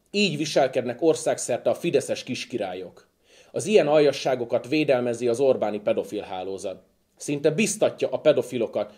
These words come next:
hogy kiéljék beteges szexuális vágyaikat a magyar gyerekeken. A Demokratikus Koalíció szerint egy újabb fideszes pedofil botránnyal állhatunk szembe. Vajon a helyi fideszes kiskirályok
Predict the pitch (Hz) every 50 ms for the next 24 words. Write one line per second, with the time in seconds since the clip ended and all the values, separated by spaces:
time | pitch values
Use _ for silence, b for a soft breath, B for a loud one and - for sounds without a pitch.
0 | B B 131 123 - - 185 180 151 131 120 117 107 107 113 151 147 - 131 113
1 | 104 - - - 139 127 - - - 117 104 104 101 - 113 127 120 113 107 107
2 | 98 98 - 98 - 104 107 110 107 104 101 98 98 95 113 101 98 - - 98
3 | - - 98 90 87 - _ _ _ _ _ b b b b b b b b b
4 | - 113 113 143 151 160 151 156 165 156 156 151 - 165 - - - 156 156 151
5 | 156 151 151 - 151 147 135 - - 147 143 143 143 143 139 - - - 196 175
6 | 170 147 139 139 - - - 131 120 104 - 113 - - - 117 107 98 - -
7 | 104 95 90 104 - - 104 98 98 101 95 - 117 117 110 107 - 107 - -
8 | 95 95 87 - - 107 98 95 90 92 90 - _ _ b b b b b b
9 | b b 113 139 139 139 135 131 117 107 123 156 156 160 156 147 - 151 143 156
10 | 147 147 127 - - 139 143 - - - 156 151 147 139 123 104 -